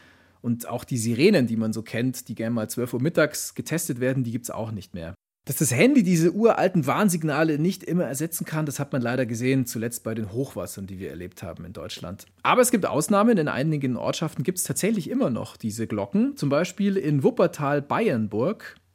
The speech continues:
in Nordrhein-Westfalen. Da gibt es ein Kloster, wo das Sturmläuten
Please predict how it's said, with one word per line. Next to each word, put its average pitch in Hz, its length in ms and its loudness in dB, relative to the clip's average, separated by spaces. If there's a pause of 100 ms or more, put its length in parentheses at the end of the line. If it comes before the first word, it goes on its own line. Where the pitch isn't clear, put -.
in 117 260 0
Nordrhein-Westfalen. 120 880 -2 (360)
Da 120 120 2
gibt 233 160 0
es - 140 -6
ein 143 100 -2
Kloster, 185 540 0
wo 165 100 0
das 170 140 2
Sturmläuten 175 840 2